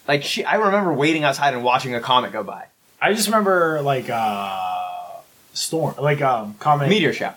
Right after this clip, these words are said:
Speaker 2: Yeah, meteor showers. That's all I
Speaker 1: I
Speaker 2: remember
Speaker 1: remember,
Speaker 2: watching.
Speaker 1: uh, I literally remember a comet. The comet was supposed to come by, and we were watching for it. I don't remember if we even saw it.
Speaker 2: So basically, you were part of this organization before
Speaker 1: Pretty much,
Speaker 2: you even knew it.
Speaker 1: pretty much no.
Speaker 2: <laughs> You were
Speaker 1: But
Speaker 2: seven and you were part of it.
Speaker 1: No, we were kinda like scientists.
Speaker 2: So you're telling me right now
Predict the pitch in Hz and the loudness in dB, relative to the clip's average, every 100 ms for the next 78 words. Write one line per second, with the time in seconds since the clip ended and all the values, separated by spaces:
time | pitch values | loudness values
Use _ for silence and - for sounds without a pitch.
0 | - 208 - 180 175 135 139 110 107 196 | -2 0 4 2 2 0 0 -2 0 2
1 | 202 156 165 147 180 202 202 190 196 170 | 2 4 2 2 0 2 2 2 4 4
2 | 131 135 170 156 185 190 170 147 143 123 | 2 2 2 2 2 4 2 2 0 0
3 | 117 - 120 120 107 117 151 135 120 117 | 0 0 0 0 0 0 2 2 0 -2
4 | 123 117 117 107 101 98 117 113 107 107 | -4 -4 -4 4 4 4 2 2 4 4
5 | 104 98 - - - _ _ - 120 147 | 2 -6 -10 -12 -14 _ _ -12 0 2
6 | 147 120 110 110 98 95 107 92 - _ | 2 -6 -12 -16 -18 -8 -6 -6 -10 _
7 | - - 214 160 208 208 208 190 165 156 | -6 0 2 2 0 0 0 2 0 2
8 | 180 160 143 143 - - 156 151 143 139 | 2 2 2 0 -2 -2 0 2 2 4
9 | 143 143 151 135 320 180 196 185 180 170 | 2 2 -2 0 2 4 4 2 2 2
10 | 202 127 147 - 277 233 160 147 120 92 | 2 4 2 2 2 2 0 -2 -2 -4
11 | - 180 196 - 175 - 202 170 156 147 | -8 2 2 4 4 4 2 0 -4 -6
12 | 156 143 151 123 254 254 240 226 254 247 | -6 0 0 0 -4 2 2 2 2 0
13 | 240 214 175 156 127 107 101 - 196 202 | 2 4 4 2 0 0 -4 0 2 2
14 | 220 269 240 240 208 208 156 120 | 4 2 2 2 2 4 4 2